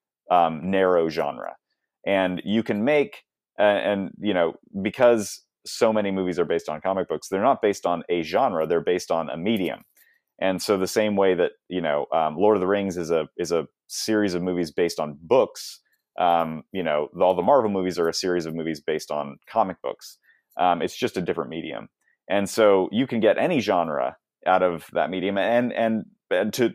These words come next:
to the point of, you know, for, because also any genre movie could be formulaic. Um, in fact, that's sort of the definition of a genre movie, is that there's an underlying formula, which is another way of saying this, is that there's, is saying that is that there's an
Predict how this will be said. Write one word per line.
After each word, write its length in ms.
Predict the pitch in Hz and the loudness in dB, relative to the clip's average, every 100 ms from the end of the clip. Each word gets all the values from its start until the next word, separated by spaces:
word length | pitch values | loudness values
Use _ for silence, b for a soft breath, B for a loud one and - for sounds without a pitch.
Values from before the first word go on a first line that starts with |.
| - | -2
to 140 | 110 | 2
the 180 | 98 92 - | 2 2 0
point 220 | 131 113 | 0 2
of, 160 | 92 - _ | -2 -4 _
you 120 | - 95 | -8 -2
know, 160 | 76 | -2
for, 220 | - - - 87 | -2 -8 -6 -6
because 240 | 98 117 - | 0 0 2
also 320 | 131 147 120 110 | 4 4 4 2
any 200 | 131 113 | 0 0
genre 300 | 113 107 92 | 2 2 0
movie 220 | 90 85 | -2 -4
could 160 | 101 87 | -4 -4
be 100 | 87 | -2
formulaic. 540 | 87 78 80 78 - - _ _ _ | -2 -4 -4 -4 -4 -10 _ _ _
Um, 380 | - 92 85 80 - - | 0 2 2 -4 -10 -6
in 140 | 101 | 0
fact, 320 | 110 98 - - | 2 2 0 -2
that's 260 | 104 - - | -2 -2 -2
sort 140 | 107 | 0
of 60 | 92 | 0
the 40 | |
definition 600 | 80 98 - 92 101 85 | 2 0 0 -4 -6 -8
of 80 | 78 | -8
a 40 | |
genre 300 | 78 76 73 | -4 -6 -6
movie, 240 | 73 71 76 | -12 -6 -6
is 100 | 73 | -4
that 140 | 80 - | -4 -2
there's 240 | 82 78 | -2 -2
an 100 | 82 | -6
underlying 520 | 98 95 92 87 82 78 | -4 0 0 0 -2 -4
formula, 500 | 92 87 80 69 73 _ _ _ | -6 -4 -2 -2 -4 _ _ _
which 360 | 110 104 - - - | 0 0 -4 -12 -14
is 260 | 90 104 - | -4 -2 -2
another 320 | 107 123 117 | 0 2 4
way 100 | 101 | 4
of 80 | 90 | 2
saying 180 | 92 | -2
this, 100 | 87 | -2
is 60 | 82 | -2
that 120 | 85 - | -4 -6
there's, 220 | 90 85 - - 80 | -6 -6 -8 -20 -10
is 180 | 92 82 - _ _ _ - | -8 -8 -14 _ _ _ -8
saying 280 | - 107 | 0 2
that 160 | 95 82 | 2 2
is 100 | 87 | 0
that 140 | 90 | -2
there's 180 | 90 87 | -2 -2
an 80 | 85 | -4